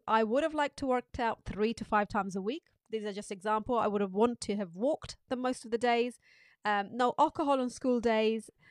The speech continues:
slept for at least six to eight hours, drink at least two liters of water, and maybe have treat once a day.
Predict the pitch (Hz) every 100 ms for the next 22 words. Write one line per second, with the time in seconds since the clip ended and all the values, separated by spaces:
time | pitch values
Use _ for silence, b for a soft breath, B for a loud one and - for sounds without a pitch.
0 | b b - - 269 269 - 254 233 -
1 | 226 - 208 - 202 196 196 196 - -
2 | 175 247 277 240 226 - 214 208 - 190
3 | 185 185 - 196 190 202 196 190 196 180
4 | - - 190 - 170 165 202 233